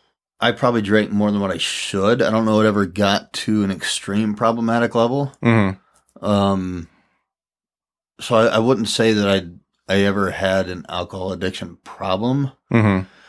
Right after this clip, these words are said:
Speaker 1: but I was drinking more than what I should have.
Speaker 2: Right.
Speaker 1: Um, you know, to be healthy anyway.
Speaker 2: Right.
Speaker 1: Um, and so I, I don't, I don't think I really, I don't think I really did.
Speaker 2: Right.
Speaker 1: Um,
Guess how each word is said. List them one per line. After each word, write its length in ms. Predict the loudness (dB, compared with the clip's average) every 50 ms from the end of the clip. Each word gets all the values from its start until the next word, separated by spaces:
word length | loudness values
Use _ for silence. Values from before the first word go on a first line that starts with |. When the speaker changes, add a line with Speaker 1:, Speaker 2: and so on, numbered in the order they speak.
| -20 -20 -20 -20 -20 _ _ _ _ _
Speaker 1:
but 120 | 2 4 4
I 20 |
was 140 | 4 2 2
drinking 260 | 0 2 2 2 2
more 140 | 2 2 0
than 100 | -2 -4
what 100 | -6 -6
I 40 | -6
should 300 | -4 -2 0 0 0 -2
have. 360 | -4 -8 -8 -10 -10 -4 0
Speaker 2:
Right. 280 | 2 2 2 2 -2 -4 -10 -14 -8 -4
Speaker 1:
Um, 640 | -2 0 0 0 -2 -4 -6 -8 -8 -8 -10 -12 -14 _ -16
you 160 | -8 -6 -6
know, 240 | -6 -6 -8 -12 -16 _ _ _ -20 -20 -14 -10
to 100 | -8 -4
be 160 | -4 -4 -2
healthy 340 | 0 0 0 0 -2 -4 -6
anyway. 340 | -6 -6 -8 -8 -8 -2 2
Speaker 2:
Right. 280 | 2 4 4 2 -2 -6 _ _
Speaker 1:
Um, 460 | -6 -2 -2 0 0 -2 -4 -8 -12 -18 _ _ -20 -20 -20 -20 -20 -20 -20 -20 _ _ _ _ _ _ _ _ _ _ _ _ _ _ -20 -20 -18
and 200 | -16 -14 -12 -10
so 460 | -4 0 2 2 2 2 0 -4 -8 -12 -16 -16 -16 -16 -18 -20 -20 -10 -6
I, 180 | -4 -4 -2 -2
I 80 | 0 0
don't, 240 | 0 0 -2 -6 _ _
I 40 | -4
don't 220 | -4 -4 -4 -2 -2
think 220 | -2 -2 0 0
I 40 | -2
really, 600 | -4 -2 0 0 0 2 2 4 4 4 2 2 -2 -8 _ _ _ _ _ _ -18 -8 -2
I 100 | 0 2
don't 160 | 2 2 2
think 140 | 2 0 0
I 40 | 0
really 260 | -2 -2 -4 -4 -6
did. 500 | -8 -8 -6 -6 -4 -4 -6 -6 -8 -10 -12 -16 -20 _ _ -4
Speaker 2:
Right. 200 | -2 -2 -2 -2
Speaker 1:
Um, 400 | -2 -4 -4 -4 -4 -8 -10